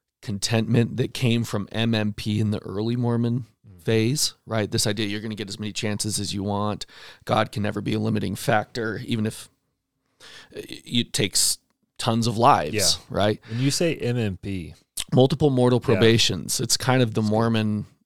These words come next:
Speaker 1: version of reincarnation.
Speaker 2: Yep.
Speaker 1: Um, th-, there's differences, of course, but it's the same kind of concept, that eventually you become a Christ. And why is his resurrected body different? Because he gets, he goes from eternal lives to eternal life. He now has a body that doesn't have to die anymore.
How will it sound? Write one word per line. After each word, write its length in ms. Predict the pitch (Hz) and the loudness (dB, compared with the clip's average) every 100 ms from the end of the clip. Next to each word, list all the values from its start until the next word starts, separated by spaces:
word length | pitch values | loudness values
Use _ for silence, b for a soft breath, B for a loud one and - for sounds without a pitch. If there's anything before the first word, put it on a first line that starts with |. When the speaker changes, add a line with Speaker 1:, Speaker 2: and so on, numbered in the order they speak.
| _ | _
Speaker 1:
version 380 | 123 117 113 113 | -2 0 0 -2
of 100 | 98 | -4
reincarnation. 800 | 101 85 - 87 95 - 98 131 - B B B B B | -6 -8 -6 -6 -4 -2 -4 -6 -12 B B B B B
Speaker 2:
Yep. 40 | |
Speaker 1:
Um, 520 | 120 117 113 110 107 - _ _ - | 4 4 4 2 -2 -6 _ _ -12
th-, 120 | 120 | -2
there's 200 | 123 - | 0 4
differences, 500 | 117 113 104 107 90 | 2 2 2 2 -2
of 100 | 90 | -2
course, 340 | - 90 - | 0 2 0
but 200 | - - | -4 -6
it's 140 | - - | -4 -4
the 160 | - | -2
same 220 | 101 87 - _ | -4 -6 -10 _
kind 180 | - 87 | -8 -8
of 100 | - | -6
concept, 600 | - 69 - 69 - - B B B | -6 -4 -4 -6 -8 -16 B B B
that 100 | 135 | 2
eventually 720 | 117 131 143 120 110 98 85 - | 4 4 4 2 0 -2 -4 -4
you 120 | 117 | -2
become 300 | 107 - 104 | -2 -2 -2
a 40 | |
Christ. 440 | 98 - 113 104 - | -2 2 4 4 0
And 80 | 104 | 2
why 180 | 127 | 4
is 180 | 135 - | 4 0
his 260 | 131 147 107 | 0 2 2
resurrected 580 | 107 104 107 104 120 98 | 0 0 -2 -2 -4 -2
body 240 | 92 98 | -2 0
different? 420 | - 117 - 73 | 0 0 -2 -8
Because 300 | 110 - - | -8 -6 -2
he 100 | 135 | -2
gets, 240 | 120 - - b b b b | -2 -4 -6 b b b b
he 160 | - 131 | -6 0
goes 160 | 123 | 0
from 180 | - 107 | 0 -2
eternal 400 | 98 - 113 85 | -2 -2 -2 0
lives 580 | 113 151 131 113 110 - | 4 4 4 0 -4 -6
to 120 | - | -4
eternal 340 | 107 - 113 92 | -4 -2 -4 -2
life. 400 | 113 135 98 - | 2 4 2 -4
He 220 | - - | -8 -2
now 140 | 120 117 | 0 0
has 120 | 110 | -2
a 40 | |
body 300 | 107 113 110 | -2 0 0
that 80 | 98 | 0
doesn't 220 | 107 110 | -4 -4
have 80 | 101 | -6
to 80 | - | -8
die 260 | 95 101 98 | -6 -4 -6
anymore. 480 | 80 65 60 - | -8 -10 -12 -14